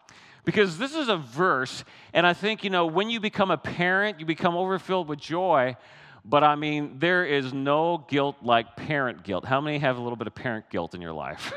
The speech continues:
<laughs> Right? 'Cause you're going, "There's so much more I could do." And I think especially in the culture that we're in, I see parents, and I do this myself, where if a child makes a mistake, it's like, "Oh, that's my fault."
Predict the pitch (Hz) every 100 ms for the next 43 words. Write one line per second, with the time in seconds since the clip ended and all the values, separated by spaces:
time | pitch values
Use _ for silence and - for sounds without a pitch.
0 | - - - - 831 508 - - - -
1 | - - - 202 196 190 127 123 233 247
2 | 233 240 240 214 208 262 294 269 262 254
3 | 247 233 220 214 180 214 208 175 170 180
4 | 180 208 202 156 185 180 170 165 - 156
5 | 156 156 127 143 139 156 147 127 - -
6 | - 151 165 185 165 - 160 165 151 143
7 | - 147 143 143 160 165 151 135 147 139
8 | 139 139 160 131 123 131 127 - - 139
9 | 143 135 165 160 156 156 143 143 - 143
10 | 123 113 107 104 95 98 - 87 85 -
11 | 76 69 -